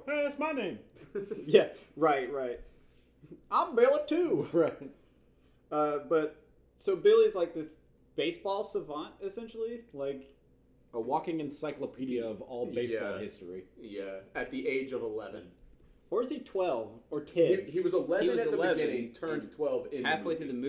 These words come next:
Speaker 4: movie, yeah.
Speaker 3: Okay, uh, that, that's
Speaker 2: Had
Speaker 3: where I
Speaker 2: his
Speaker 3: was
Speaker 2: birthday
Speaker 3: confused.
Speaker 2: at Six Flags. <laughs>
Speaker 1: Yeah.
Speaker 3: So we, we can pretty safely determine where most of the budget for this movie went.
Speaker 2: <laughs>
Speaker 3: It went to Six Flags.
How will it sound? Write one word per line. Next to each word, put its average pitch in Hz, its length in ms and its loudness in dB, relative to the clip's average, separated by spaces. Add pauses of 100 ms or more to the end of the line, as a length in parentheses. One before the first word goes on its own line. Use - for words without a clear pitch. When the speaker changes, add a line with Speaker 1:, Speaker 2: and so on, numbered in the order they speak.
Speaker 4:
movie, 113 140 -6
yeah. 113 340 -4 (180)
Speaker 3:
Okay, 135 400 -2 (160)
uh, 131 140 -2 (140)
that, 143 220 -4
that's 160 180 0
Speaker 2:
Had 156 80 4
Speaker 3:
where 156 80 8
I - 40 4
Speaker 2:
his - 20 2
Speaker 3:
was - 60 -4
Speaker 2:
birthday 175 360 4
Speaker 3:
confused. - 180 -6
Speaker 2:
at 214 60 2
Six 208 100 -10
Flags. - 560 -12
<laughs> - 80 -14
Speaker 1:
Yeah. 127 200 -8 (1300)
Speaker 3:
So 165 120 -10
we, 190 200 4 (340)
we 180 100 0
can 262 300 -8 (260)
pretty 339 320 0 (220)
safely 196 520 -2
determine 143 460 -6
where 123 260 -4
most 143 300 0
of 156 80 -6
the 127 60 -2
budget 123 560 -4
for 151 120 -8
this 131 320 -8 (260)
movie 156 320 0
went. 175 260 -2 (240)
Speaker 2:
<laughs> - 160 -4 (760)
Speaker 3:
It 147 60 0
went 220 160 4
to 220 60 -4
Six 254 300 0
Flags. 151 500 -2